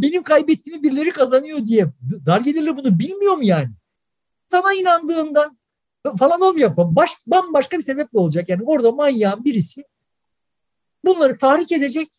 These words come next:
Ha, <laughs> öyle mi? Böyle değil. Bu da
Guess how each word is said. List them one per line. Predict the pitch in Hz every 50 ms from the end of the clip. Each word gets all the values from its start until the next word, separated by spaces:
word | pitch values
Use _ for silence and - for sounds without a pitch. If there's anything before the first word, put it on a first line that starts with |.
| _ _ _ _ _ _ _ _ _ _ _ _ _ _ _ _ _ _ _ -
Ha, | 269 302 320 320 311 302 302 294 294 277 269 269 262 262 262 196 -
<laughs> | - 233 - _ _ _ _ -
öyle | 330 349 349 302 285
mi? | 262 294 277
Böyle | 294 330 339 320 294 269 208
değil. | 196 220 285 - _ _ -
Bu | - 311 269
da | 311 294 277